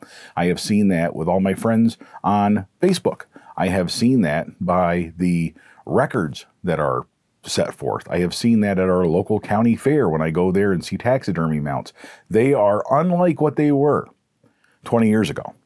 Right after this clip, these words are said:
When I was a kid growing up in the nineteen eighties, I killed a nice eight-point buck.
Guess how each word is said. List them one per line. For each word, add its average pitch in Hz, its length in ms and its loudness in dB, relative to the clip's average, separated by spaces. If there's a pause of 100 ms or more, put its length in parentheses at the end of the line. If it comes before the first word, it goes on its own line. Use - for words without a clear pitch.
(200)
When 95 120 2
I 127 100 4
was 139 160 2
a 107 60 0
kid 131 240 0
growing 113 220 2
up 113 100 -2
in 95 80 0
the 92 60 0
nineteen 110 400 2
eighties, 76 380 -4 (480)
I 120 220 2
killed 113 380 0
a 85 40 0
nice 95 220 -2
eight-point 85 400 -2
buck. 104 240 -2